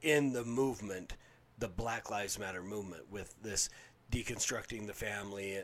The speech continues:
and so on. So there's, there are things in that movement that as a Christian, you cannot align with. And if you do, it's like aligning with abor-, well, that abortion is part of their platform as well.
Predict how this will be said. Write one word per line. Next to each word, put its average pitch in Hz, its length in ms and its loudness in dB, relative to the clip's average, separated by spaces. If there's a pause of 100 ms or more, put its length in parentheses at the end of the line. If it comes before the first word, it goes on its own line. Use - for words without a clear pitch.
(120)
and 95 160 -4
so 101 240 4 (180)
on. - 100 -16 (840)
So 113 500 2 (160)
there's, 117 360 2
there 123 300 0
are 107 60 -2
things 180 480 6
in 151 140 8
that 127 200 2
movement 113 480 0
that 107 120 -2
as 104 160 -4
a 104 60 -2
Christian, 101 640 2 (460)
you 123 220 -2
cannot 143 720 6 (400)
align 113 480 -2
with. 80 200 -10
And 117 140 -2
if 123 160 -2
you 117 100 -4
do, 131 320 6
it's 104 180 2
like 113 180 -4
aligning 110 460 -2
with 98 160 -4
abor-, 104 420 -4
well, 107 180 -4
that 113 240 -4
abortion 101 560 0
is 98 120 -4
part 101 280 -2
of 90 60 -12
their 87 120 -8
platform 98 500 -6
as 95 140 -8
well. 123 300 -4